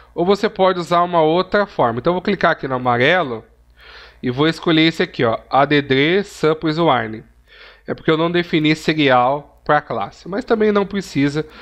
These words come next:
no nosso exemplo didático. Beleza, então, a primeira parte tá feita. Agora, vou lá no Hibernate C F G e vou adicionar a classe caixa. Então, vou vir aqui no final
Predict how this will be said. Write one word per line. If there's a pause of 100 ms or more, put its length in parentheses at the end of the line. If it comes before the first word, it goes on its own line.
(260)
no
nosso
exemplo (120)
didático. (560)
Beleza,
então,
a
primeira
parte
tá
feita. (640)
Agora,
vou
lá
no
Hibernate
C
F
G (580)
e
vou
adicionar
a
classe
caixa. (220)
Então,
vou
vir
aqui
no
final